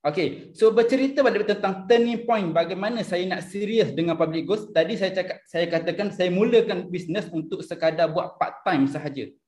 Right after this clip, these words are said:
Sekadar untuk buat part time sahaja. Bila sampai satu masa di mana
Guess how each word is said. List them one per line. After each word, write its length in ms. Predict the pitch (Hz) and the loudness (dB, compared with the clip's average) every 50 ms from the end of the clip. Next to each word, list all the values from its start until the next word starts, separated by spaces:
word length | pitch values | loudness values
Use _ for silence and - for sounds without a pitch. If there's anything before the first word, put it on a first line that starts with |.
| _ _ _ _ _ _ - | _ _ _ _ _ _ -4
Sekadar 560 | 175 170 175 170 165 160 185 180 170 185 175 | 0 4 4 4 6 8 6 6 6 6 2
untuk 320 | 165 - - 196 156 - | 0 0 0 -2 -2 -2
buat 480 | 156 175 214 220 - - - - - _ | -2 0 0 0 -2 -6 -14 -20 -6 _
part 320 | - 165 - - - - | -2 -2 -2 -2 -2 2
time 240 | 190 170 156 156 156 | 2 4 4 2 2
sahaja. 480 | - 165 156 160 156 147 139 113 - - - _ _ _ _ _ _ - | -2 -2 0 0 0 0 -2 -4 -4 -6 -12 _ _ _ _ _ _ -6
Bila 240 | 135 143 165 226 233 | -2 0 2 4 4
sampai 720 | 233 240 214 - - 226 208 202 202 208 - - - - - - _ _ _ | 4 4 2 2 4 4 4 4 4 2 0 -2 -10 -14 -18 -20 _ _ _
satu 640 | - - 190 190 - - 226 214 185 - - - - - | 0 2 2 2 2 2 0 0 -2 -4 -6 -12 -8 -4
masa 560 | 175 190 - - - 139 135 - - - - - - | -2 -2 -2 0 0 2 2 2 2 -2 -8 -14 -14
di 160 | - 147 170 | -8 -4 -2
mana 640 | 180 190 185 190 202 202 196 202 202 196 - - | 2 4 4 4 4 2 2 2 0 -2 -4 -8